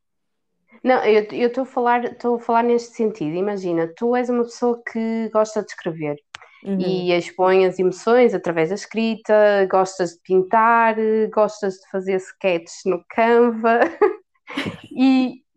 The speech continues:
Speaker 1: e tu achas que esses momentos depois te ajudam a ser criativa em situações do dia a dia? Por exemplo,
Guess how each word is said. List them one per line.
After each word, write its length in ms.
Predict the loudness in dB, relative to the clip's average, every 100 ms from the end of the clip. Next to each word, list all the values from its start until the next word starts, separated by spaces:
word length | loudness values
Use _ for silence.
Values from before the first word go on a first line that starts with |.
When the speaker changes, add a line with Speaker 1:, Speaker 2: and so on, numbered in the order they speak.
| -2
Speaker 1:
e 220 | -2 0
tu 140 | 2
achas 420 | 2 2 -2 -4 -6
que 200 | -4 -4
esses 500 | -2 -2 -4 -4 -2
momentos 720 | 0 0 0 -2 -6 -10 -10
depois 380 | -8 -4 -4 -6
te 120 | -2
ajudam 680 | 0 0 -2 -4 -2 -2 0
a 100 | -2
ser 260 | -2 -4 0
criativa 840 | 0 0 -2 -2 -2 0 -2 -4 -10 _ -20 _ -6
em 360 | -2 0 0 -2
situações 640 | -2 -2 0 -2 0 -2 -2
do 80 | -4
dia 200 | 0 0
a 40 |
dia? 360 | -2 -4 -4 -6 -6
Por 100 | -6
exemplo, 960 | -4 0 0 0 -4 -4 -2 -4